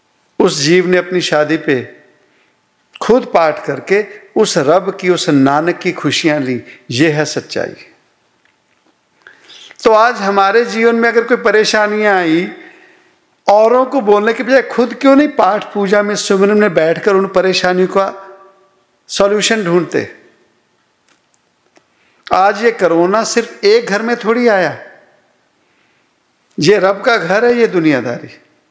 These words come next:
आज हम सब एक साथ मिलकर उस रब को क्यों नहीं मनाते, पाठ पूजा क्यों नहीं करते?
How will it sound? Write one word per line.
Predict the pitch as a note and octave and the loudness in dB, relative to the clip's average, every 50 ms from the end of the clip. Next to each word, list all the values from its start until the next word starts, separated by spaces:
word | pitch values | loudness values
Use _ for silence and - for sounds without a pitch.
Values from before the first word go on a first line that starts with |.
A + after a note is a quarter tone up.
| _ _ _ _ _ _ _ _ _ _ _ _ - - E3+ | _ _ _ _ _ _ _ _ _ _ _ _ -8 -6 -2
आज | F3+ G3+ A3+ A3 A#3+ | 0 0 0 0 -2
हम | A#3+ A3+ | -2 -2
सब | - - - - A#3 B3 A#3+ - - - | -2 -4 -2 0 0 0 -2 -4 -4 0
एक | G3 G3 G#3 G3+ - | 2 2 2 0 -2
साथ | - A3+ G#3+ G#3+ - F#3+ | -2 -2 -2 -4 -4 -4
मिलकर | G3 G#3 G#3+ G#3 - G#3+ G3 | -2 -2 -2 0 0 0 -2
उस | - - - G#3 G3 - F#3+ | -2 0 -2 -2 0 0 0
रब | D#3 E3+ F3+ G3 F#3+ F#3 | 2 2 2 2 0 -2
को | - G#3 | -4 -4
क्यों | - - G#3+ A3+ A3 | -4 -2 -2 0 2
नहीं | A#3 A#3 | 2 2
मनाते, | A3 A3 G3+ F#3 E3 D3 - - B2+ - - - - - _ - | 2 2 2 0 0 -2 -4 -8 -12 -12 -12 -18 -20 -18 _ 0
पाठ | F3 F3 F3+ G3+ G3 - - | 2 2 2 2 0 -4 -8
पूजा | G#3+ G3 A3 G#3+ | -4 -2 -2 -2
क्यों | - - A3+ A3 | -2 -2 -2 -2
नहीं | G#3+ G#3+ F#3 | 0 0 0
करते? | D#3+ E3 D3 - - - | -2 -2 -4 -6 -10 -16